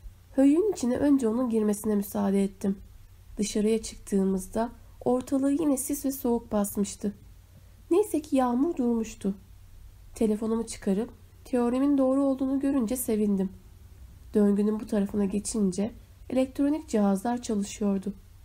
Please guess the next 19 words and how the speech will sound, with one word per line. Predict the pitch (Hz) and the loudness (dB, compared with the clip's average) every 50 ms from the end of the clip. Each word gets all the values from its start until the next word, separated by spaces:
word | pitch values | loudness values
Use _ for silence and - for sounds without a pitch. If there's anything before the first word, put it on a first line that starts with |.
| - - - - - - - - - - - - - - - - | -20 -20 -20 -20 -20 -20 -20 -20 -20 -20 -20 -20 -20 -20 -20 -4
Emma | - 254 269 285 294 311 | 0 4 4 6 4 4
titreyerek, | 302 - - - - 339 349 370 349 294 254 247 277 - - - - - - - - - - - - - - - | 2 -4 -10 -6 -2 0 0 2 2 2 0 -2 -2 -6 -12 -20 -20 -20 -20 -20 -20 -20 -20 -20 -20 -20 -20 -6
"Fotoğraf | - - 277 - 330 349 381 415 415 - | -4 -4 -2 0 0 0 0 0 0 2
makinen | 370 320 302 - 226 226 233 233 226 220 | 0 0 2 0 0 0 2 2 2 2
nerede?" | 220 220 214 208 202 185 | 2 2 2 2 2 2
diye | 202 202 196 | 2 0 0
sordu. | 196 - - 208 196 196 180 190 190 - - - - - - - - - - - - | 0 -2 -2 -2 -2 0 0 -2 -4 -4 -8 -18 -20 -20 -20 -20 -20 -20 -20 -20 -2
"Hadi | - 320 320 330 339 | 0 0 0 2 0
hemen | 339 381 392 403 381 | 0 2 2 2 2
halledelim." | 349 339 381 415 427 403 294 233 208 202 202 196 - - - - - - - - - - - - - - - - - - - - - | 2 0 0 2 2 2 4 4 4 4 2 0 -2 -6 -14 -20 -20 -20 -20 -20 -20 -20 -20 -20 -20 -20 -20 -20 -20 -20 -20 -10 -4
Telefonu | - 233 220 220 214 - 226 220 | -2 0 0 0 0 -2 -2 0
ona | 220 220 226 233 208 | 0 0 0 2 2
doğru | 208 202 190 190 185 | 4 4 2 2 0
tutup | - - - - 240 - - | -4 -6 -8 -8 -8 -4 -2
resmini | 214 208 214 - 233 214 208 202 | -2 -2 -2 -2 0 0 0 0
çektim. | 202 - 214 202 202 - - 196 196 202 - - - - - - - - - - - - - - | 0 0 -2 -4 -4 -2 -4 -4 -4 -4 -8 -16 -20 -20 -20 -20 -20 -20 -20 -20 -20 -6 -2 0
Benim | 269 302 349 349 349 | 2 2 2 2 2
garip | - 294 311 392 - - - | 2 2 0 0 -2 -2 -2
dünyamda | 254 226 214 208 208 202 196 196 196 190 233 254 | 0 2 2 4 4 4 2 2 0 0 -2 -2